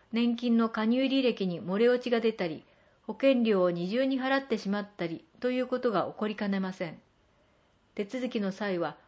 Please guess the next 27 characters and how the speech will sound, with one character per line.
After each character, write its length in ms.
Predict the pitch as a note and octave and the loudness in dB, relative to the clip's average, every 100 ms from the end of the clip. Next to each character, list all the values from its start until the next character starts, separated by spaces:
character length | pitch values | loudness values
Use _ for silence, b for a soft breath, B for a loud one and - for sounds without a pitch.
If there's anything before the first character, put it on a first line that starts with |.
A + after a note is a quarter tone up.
| b | b
お 100 | A3 | -12
勤 300 | G3 - A#3+ | -8 -2 -2
め 40 | A#3+ | 0
先 240 | B3 - | -4 -4
か 140 | A#3+ | 0
ら 80 | A#3 | 0
発 200 | A3 G#3 | 0 -6
行 180 | - A3+ | -2 -2
さ 140 | A3+ G#3+ | 0 -4
れ 120 | G#3 | -4
る 200 | F#3+ - | -4 -6
資 140 | - | -10
格 260 | - B3+ B3+ | -6 -4 -4
取 140 | - | -6
得 440 | - A#3 A#3 G#3+ - | -6 -4 -2 -4 -4
創 280 | - - B3 | -10 -2 -2
出 280 | A#3+ - A3 | -4 -8 -2
の 240 | A3 G#3 - | -2 -4 -10
証 240 | - A#3+ | -4 0
明 200 | A#3 A#3 | 2 0
書 240 | A3 A3 | -2 -2
を 40 | F#3+ | -2
お 40 | |
持 140 | G3 G#3 | -2 -4
ち 120 | G#3 | -6
の 160 | G3+ F#3 | -4 -2
上、 240 | F3 - | -4 -6